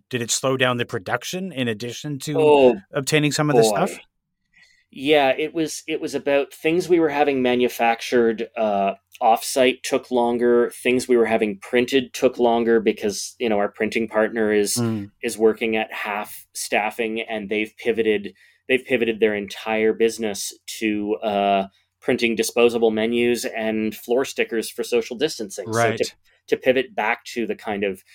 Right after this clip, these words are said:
Speaker 2: printing we needed was actually w-, kind of, like, gummed up their <laughs> workflow a little.
Speaker 1: Hmm.
Speaker 2: Um, we, uh, you know, we knew that we were gonna be, uh, recording lots of content with actors.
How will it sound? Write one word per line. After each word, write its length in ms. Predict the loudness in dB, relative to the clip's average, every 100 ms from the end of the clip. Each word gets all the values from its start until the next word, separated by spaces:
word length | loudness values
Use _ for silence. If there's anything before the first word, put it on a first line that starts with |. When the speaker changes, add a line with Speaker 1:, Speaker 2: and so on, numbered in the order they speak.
| _ _ _ _
Speaker 2:
printing 380 | -2 -2 0 -2
we 100 | 0
needed 300 | 0 0 -2
was 140 | -4 -2
actually 580 | -4 -6 -8 -8 -8 -12 _ _ _ _
w-, 320 | -18 -12 -12 -12 -8
kind 220 | -2 -2
of, 80 | 0
like, 140 | -2 -4 _ _ -4
gummed 300 | 0 2 2
up 160 | 2 0 _ _ -2
their 100 | 0
<laughs> 20 |
workflow 360 | 0 -2 -6 -2 -2 -2
a 40 |
little. 240 | -4 -6 -2
Speaker 1:
Hmm. 400 | 4 6 4 4
Speaker 2:
Um, 360 | 2 2 0 -6 -10 _ _ _ _ -20 _ -14
we, 420 | -4 -2 2 4
uh, 260 | 6 4 2 _ -20 _ _ _ _ _ -20 -16
you 200 | -2 4
know, 120 | 4
we 140 | 4 4
knew 180 | 6
that 120 | 4 4
we 120 | 2
were 100 | 4
gonna 140 | 2
be, 340 | 2 2 2 2
uh, 380 | 2 4 6 4 2
recording 600 | 0 -2 2 2 2 2
lots 240 | 2 2 0
of 120 | -6
content 500 | -4 -2 0 -2 -2
with 140 | -4 -4
actors. 680 | -4 -4 -4 -10 -8 -6 -8